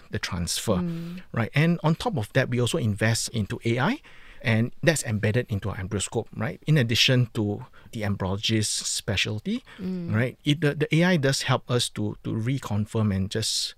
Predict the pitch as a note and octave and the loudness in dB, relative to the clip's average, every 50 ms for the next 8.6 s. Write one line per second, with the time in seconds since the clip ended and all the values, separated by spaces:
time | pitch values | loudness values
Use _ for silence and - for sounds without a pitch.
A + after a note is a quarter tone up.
0 | _ _ - - A2+ A2 G#2 A#2 A2 - - - - A#2 G#2+ G#2 G#2+ - G#2+ A2 | _ _ -6 -2 0 0 0 0 -2 -2 -4 -2 0 0 0 -2 -2 -4 -2 -2
1 | G2 F#2+ - - G#2 G2 G2 - A#2+ A#2 G#2+ G#2 - - F#2 G2+ - - - - | -2 -2 -2 -2 -4 -4 -4 -4 -4 -4 -4 -4 -4 -4 -4 -2 -4 -4 -6 -10
2 | - - - - F2+ - - - - - - - - - - - - - - - | -12 -10 -10 -6 -2 -2 -2 -4 -6 -10 -14 -16 -16 -14 -12 -12 -12 -12 -10 -8
3 | - - D4 D#4+ D#4+ - - - G#3 G#3+ A#3+ B3 B3+ B3 G#3 F3 F#3+ F3+ F3+ F3+ | -2 4 6 6 6 6 6 10 10 12 12 12 12 10 8 6 6 6 6 4
4 | E3 E3+ E3+ E3+ - F#3 E3 - F3+ F3 - F#3+ F#3 F3+ F#3+ F#3 - - F#3+ D#3+ | 4 2 2 2 2 0 -2 0 -2 4 4 4 6 6 2 2 2 0 0 2
5 | F3 E3 E3+ E3+ - - - - E3 D3+ - E3+ D#3+ D#3+ - - E3+ D#3+ D#3+ D#3+ | 2 2 2 0 0 -2 -2 0 0 0 -2 -2 -4 -4 -2 -2 -2 0 0 -2
6 | D#3+ F3 - F3 D#3 F3+ F#3 F#3 F#3+ F3+ - G3 G#3+ A3 - - - E3+ - - | -2 -2 0 0 2 2 2 2 2 4 4 4 4 4 4 0 -4 -6 -2 0
7 | G3 G3 F#3+ F3+ E3 D#3 E3 F3+ E3+ E3 - - - - - G3 F#3+ F#3+ - G#3 | 2 4 4 2 2 0 0 2 2 2 0 -2 -2 0 2 2 2 2 4 4
8 | F#3 F3 E3+ E3+ F3+ - - - F#3 F#3+ - | 4 4 4 2 0 -2 4 6 6 6 6